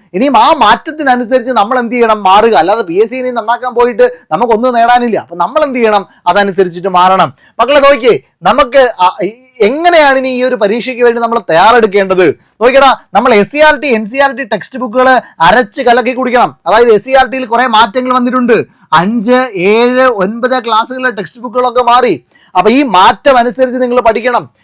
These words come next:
എൻ സി ആർ ടി ടെക്സ്റ്റ് ബുക്കുകൾ കൃത്യമായി നിങ്ങൾ പഠിക്കണം. ഓക്കെ, അപ്പൊ ഈ ടെക്സ്റ്റ് ബുക്കുകളിൽ നിന്നുള്ള ഒറ്റ പോയിന്റ് പോലും നമ്മുടെ പുറത്തു പോകാൻ പാടില്ല. Then പി വൈ ക്യു, തൊട്ട് മുമ്പ് വന്ന എസ് ഐയുടെയും സി പി ഒയുടെയും എല്ലാ പി എസ് സി പരീക്ഷകളുടെയും, ആ, ക്വസ്റ്റ്യൻ പേപ്പറുകൾ നിങ്ങൾ അനലൈസ് ചെയ്യണം.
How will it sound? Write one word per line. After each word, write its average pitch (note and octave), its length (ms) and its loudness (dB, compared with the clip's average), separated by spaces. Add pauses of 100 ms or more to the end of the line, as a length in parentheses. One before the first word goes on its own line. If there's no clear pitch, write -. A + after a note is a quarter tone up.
(140)
എൻ F#3 180 -2
സി B3 120 -10
ആർ B3+ 160 -2
ടി B3 120 -10
ടെക്സ്റ്റ് A#3+ 320 -8
ബുക്കുകൾ A3+ 300 -4
കൃത്യമായി B3 520 -2
നിങ്ങൾ B3 200 -2
പഠിക്കണം. A#3+ 460 -2 (480)
ഓക്കെ, A3 280 2 (200)
അപ്പൊ F#3+ 100 4
ഈ C#4 120 0
ടെക്സ്റ്റ് C#4+ 360 -4
ബുക്കുകളിൽ C#4 320 0
നിന്നുള്ള B3 200 4
ഒറ്റ B3+ 300 0
പോയിന്റ് B3+ 360 0
പോലും C4 180 0
നമ്മുടെ B3 200 -2
പുറത്തു A3 340 2
പോകാൻ C4 160 4
പാടില്ല. B3 440 0 (280)
Then G3 140 -4
പി A3 160 0
വൈ C4+ 160 -2
ക്യു, G#3 240 -4 (160)
തൊട്ട് F#3 160 -6
മുമ്പ് A#3+ 340 -2
വന്ന B3+ 260 0 (180)
എസ് F3 180 -2
ഐയുടെയും B3+ 480 2
സി G3+ 160 -6
പി G#3 120 -6
ഒയുടെയും C4 340 2
എല്ലാ C#4 460 2
പി A3+ 80 -6
എസ് C4 160 -2
സി C#4 80 -6
പരീക്ഷകളുടെയും, B3+ 920 0 (240)
ആ, E3 180 2
ക്വസ്റ്റ്യൻ G3+ 580 -4
പേപ്പറുകൾ B3+ 400 2
നിങ്ങൾ B3+ 180 0
അനലൈസ് A#3+ 340 -2
ചെയ്യണം. B3+ 400 -4